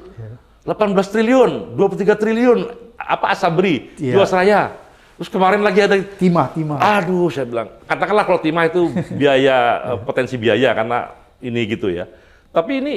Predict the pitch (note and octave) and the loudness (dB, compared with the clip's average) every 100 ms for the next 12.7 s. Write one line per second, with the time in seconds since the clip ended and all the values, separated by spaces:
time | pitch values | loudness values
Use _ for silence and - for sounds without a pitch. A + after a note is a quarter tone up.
0 | - - E3+ G#3 G#3+ G3 A#3 B3 D#3+ - | -10 -6 -2 0 0 0 2 2 0 -8
1 | - D#3 G3+ C#4 - F3+ A3+ A3+ C#3+ A#2 | -10 -4 0 0 0 -2 0 0 -2 -6
2 | - - - F3 G3+ F#3 F#3+ A3 A#3+ C3+ | -8 -16 -2 -2 0 0 0 -2 0 0
3 | C3 F3+ F3 C3 C#3 C#3+ E3 F#3 G3 F#3+ | 0 -2 -6 -4 -2 0 2 4 4 4
4 | F3 C#3 C#3+ G#3 G#3 G#3+ F#3+ D3+ D#3 G#3 | 4 4 4 2 4 2 4 2 0 -4
5 | C3 B2 D#3+ F3+ F3 A3+ G#3 - F3+ A3 | -6 -2 -2 0 2 2 2 0 -2 0
6 | A3 - A3+ A3 A3 F3+ G#2 G2+ - - | -2 -2 -2 -2 0 0 0 -6 -18 -20
7 | - _ _ - D3+ G#3 F3+ F#3+ C4+ B3 | -20 _ _ -4 0 0 2 0 0 0
8 | A#3+ C4+ D3+ - - - - - A#3+ D#4+ | 0 0 0 0 -10 -16 -10 -4 -2 -2
9 | B3 G3 A#3+ F#3 - A#2 D3 C#3+ C#3+ D3 | 0 2 2 -2 -12 -10 -8 -6 -6 -6
10 | C#3+ F3 F#3 D3 - C#3 B2+ A#2 B2 D#3 | -4 -4 -4 -8 -12 -6 0 0 0 -4
11 | F#2+ A2 - - E2+ D#2+ - B3 A#3 F3+ | -12 -16 -16 -10 -10 -10 -16 -16 -16 -20
12 | - A#3+ - F2+ - C#2+ C2 | -20 -20 -20 -20 -20 -20 -20